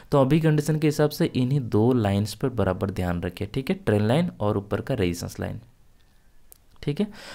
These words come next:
अब दोस्तों, हम बात करेंगे नेक्स्ट ट्रेडिंग सेशन के लिए हमें क्या-क्या लेवल्स और कौन सी, कौन सी टारगेट को फॉलो करना चाहिए। दोस्तों, हमने यहाँ पे चार्ट को लगाया वन आवर के टाइम फ्रेम पर,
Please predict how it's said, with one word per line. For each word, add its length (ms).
अब 80
दोस्तों, 280
हम 60
बात 280
करेंगे 300
नेक्स्ट 400
ट्रेडिंग 260
सेशन 320
के 100
लिए 120
हमें 220
क्या-क्या 320
लेवल्स 360
और 100
कौन 200
सी, 120
कौन 180
सी 160
टारगेट 380
को 100
फॉलो 300
करना 260
चाहिए। 160
दोस्तों, 200
हमने 240
यहाँ 120
पे 120
चार्ट 400
को 120
लगाया 300
वन 320
आवर 300
के 100
टाइम 280
फ्रेम 240
पर, 160